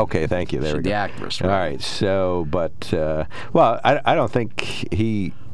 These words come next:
Speaker 1: initiated the loan forgiveness. He's just going to enjoy it.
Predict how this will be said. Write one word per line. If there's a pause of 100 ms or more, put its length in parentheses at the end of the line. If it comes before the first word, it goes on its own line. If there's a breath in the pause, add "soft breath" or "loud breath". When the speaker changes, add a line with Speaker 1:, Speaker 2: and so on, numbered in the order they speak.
(100)
Speaker 1:
initiated
the
loan
forgiveness.
He's
just
going
to
enjoy
it.